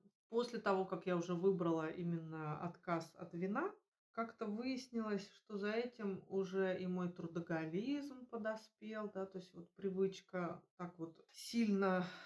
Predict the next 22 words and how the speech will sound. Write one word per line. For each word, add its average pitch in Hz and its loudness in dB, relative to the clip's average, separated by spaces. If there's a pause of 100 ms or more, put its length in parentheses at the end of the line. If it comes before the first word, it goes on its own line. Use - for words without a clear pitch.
(160)
перерабатывать, 180 4
да, 175 -2
или 165 -2
как-то - -14
напрягаться, 170 0
и 180 -2
затем 190 2
тогда 170 -2
потребность 165 -4
расслабляться, 156 -2
да, 160 -6
алкоголем. 156 -6
Отказ 233 -2
от - -2
него, 185 0 (380)
м, - -16
позволил 175 2
и 175 0
другому 202 4
проблемному 175 2
поведению, 190 -6
как - -20